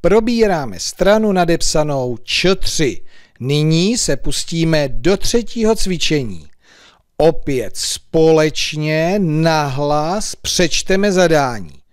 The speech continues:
Jdeme na to. Přečti, vyber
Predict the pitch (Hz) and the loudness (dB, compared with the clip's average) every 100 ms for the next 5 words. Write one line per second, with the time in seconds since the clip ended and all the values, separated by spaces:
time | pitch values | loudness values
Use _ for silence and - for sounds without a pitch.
0 | _ _ 98 123 185 208 - - - - | _ _ -8 -2 2 2 0 -8 -14 -20
1 | _ _ _ _ _ _ _ _ _ _ | _ _ _ _ _ _ _ _ _ _
2 | _ _ _ _ _ - - - 175 170 | _ _ _ _ _ -6 -4 2 4 4
3 | - - - - 180 190 202 240 - - | 2 -2 -4 -4 -2 0 -2 -4 -10 -16
4 | - _ _ _ _ _ _ _ _ _ | -20 _ _ _ _ _ _ _ _ _
5 | 117 117 135 147 170 180 175 143 180 185 | -10 -6 -2 2 6 8 6 6 6 6
6 | 185 196 208 220 226 | 6 6 4 0 -4